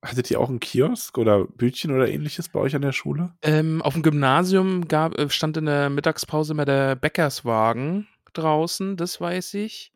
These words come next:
Speaker 1: Ja, bei uns
Speaker 2: Aber
Speaker 1: auch.
Speaker 2: das
Speaker 1: Bei uns war der Tuffy-Wagen.
Speaker 2: Aber sonst
Speaker 1: Weil der von Tuffy gesponsert war.
Speaker 2: Ah, okay. Was ist Tuffy?
Speaker 1: Kennst du Tuffy? Kennst du Tuffy nicht?
Speaker 2: Ich kenn Tuffy nicht, ne.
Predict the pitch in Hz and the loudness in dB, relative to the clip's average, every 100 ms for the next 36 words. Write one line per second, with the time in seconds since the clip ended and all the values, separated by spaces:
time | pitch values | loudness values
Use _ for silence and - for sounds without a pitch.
0 | _ 294 294 - 147 147 131 131 139 131 | _ 0 0 2 2 0 0 0 4 2
1 | - 147 _ _ - - 110 90 85 87 | 2 -4 _ _ -6 -2 0 2 2 0
2 | 98 - _ _ _ _ _ - 143 139 | -2 -10 _ _ _ _ _ -2 0 4
3 | 156 208 - - - - 101 107 - - | 4 2 -2 -10 -14 -6 -2 -2 -4 0
4 | 123 110 95 - 87 92 90 90 95 98 | 2 4 2 2 -2 0 0 0 -2 -4
5 | - - 214 247 156 120 - 165 160 143 | -8 -2 0 2 0 -4 -4 -4 -2 -4
6 | - - 147 113 107 - - - 147 - | -4 -6 -4 -4 -6 -8 -8 -6 -8 -10
7 | - - 95 - 190 - 110 107 294 - | -12 -8 -4 0 2 6 6 6 2 -2
8 | - 135 170 - 123 113 117 127 127 | -2 2 2 2 2 0 -2 -4 -4